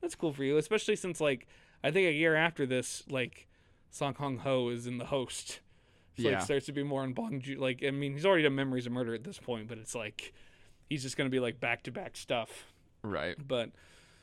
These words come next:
Speaker 1: yeah, when it comes to the Vengeance trilogy, it is a, it is a trilogy that, like, it is not bullshitting you with the title.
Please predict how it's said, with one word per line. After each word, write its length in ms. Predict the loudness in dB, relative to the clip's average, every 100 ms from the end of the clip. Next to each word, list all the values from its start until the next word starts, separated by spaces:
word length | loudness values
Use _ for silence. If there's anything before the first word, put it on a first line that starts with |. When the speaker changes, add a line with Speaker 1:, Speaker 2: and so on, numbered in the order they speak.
| _ _
Speaker 1:
yeah, 200 | 0 4
when 120 | 6 6
it 40 |
comes 180 | 4 2
to 60 | 2
the 60 |
Vengeance 360 | 4 4 2 0
trilogy, 540 | 2 4 4 4 2
it 80 | 2
is 140 | 0 0
a, 60 |
it 120 | -2 -2
is 160 | -4 -4
a 60 |
trilogy 600 | -6 0 4 6 4 2
that, 180 | 2 4
like, 420 | 6 6 4 -6 -20 -12 0
it 160 | 4
is 200 | 4 2
not 380 | 0 0 0 -2
bullshitting 520 | -4 -2 -2 -2 -2
you 100 | 0
with 140 | -2 -4
the 80 | -8
title. 380 | -6 -8 -8